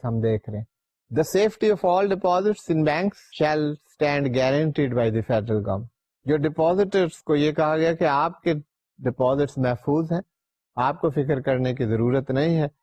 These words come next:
یہ فیڈرل گورنمنٹ کی گارنٹی ہے اور انہوں نے یہ گارنٹی دی۔ اور یہ فیڈرل گورنمنٹ نے یہ بھی کہا کہ شیئر ہولڈرز کو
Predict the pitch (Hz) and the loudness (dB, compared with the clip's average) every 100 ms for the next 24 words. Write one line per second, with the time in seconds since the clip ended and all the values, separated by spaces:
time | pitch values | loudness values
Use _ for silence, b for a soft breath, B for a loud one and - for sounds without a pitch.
0 | _ _ 147 156 - 131 131 139 127 123 | _ _ -2 0 0 0 0 0 0 0
1 | 123 135 135 - 110 107 107 113 131 139 | 0 0 -2 -2 -2 0 0 0 -2 0
2 | 156 139 135 _ _ 120 113 110 107 98 | 0 0 -4 _ _ -6 -2 -2 -2 -2
3 | 98 - _ _ - 120 110 117 104 101 | -4 -10 _ _ -8 -4 -2 0 0 -2
4 | 98 104 - - _ _ _ _ _ _ | -4 -8 -10 -18 _ _ _ _ _ _
5 | - 139 135 120 _ _ _ _ 117 123 | 0 0 0 -6 _ _ _ _ -4 0
6 | 151 156 175 160 165 170 175 160 _ b | 0 0 0 0 0 0 0 -2 _ b
7 | 120 120 143 165 175 160 143 135 - _ | -2 0 0 0 0 0 -2 -2 -8 _
8 | _ _ _ - 139 131 123 - - 180 | _ _ _ -6 -2 0 -4 -8 -2 0
9 | 190 151 151 143 139 127 - 123 113 | 2 0 0 0 0 -2 -4 -6 -6